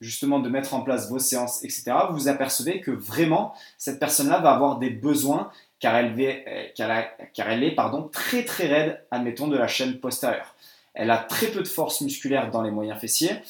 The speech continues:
et elle a une raideur qui peut être, entre guillemets, pathologique si on ne la prend pas en compte. C'est à mon sens là, de votre ressort, de mettre les points sur les i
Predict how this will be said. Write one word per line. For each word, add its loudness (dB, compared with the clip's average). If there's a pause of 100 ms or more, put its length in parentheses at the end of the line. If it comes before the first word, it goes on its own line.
(220)
et -2
elle 2
a 6
une 4
raideur 0 (160)
qui -12
peut 0
être, 0 (240)
entre -6
guillemets, -2
pathologique -2 (140)
si 0
on 2
ne 2
la 4
prend -4
pas 0
en 0
compte. -12 (420)
C'est 4
à 6
mon 2
sens 2
là, 4
de -6
votre -2
ressort, 0
de -4
mettre -4 (120)
les -4
points -2
sur -2
les -2
i -4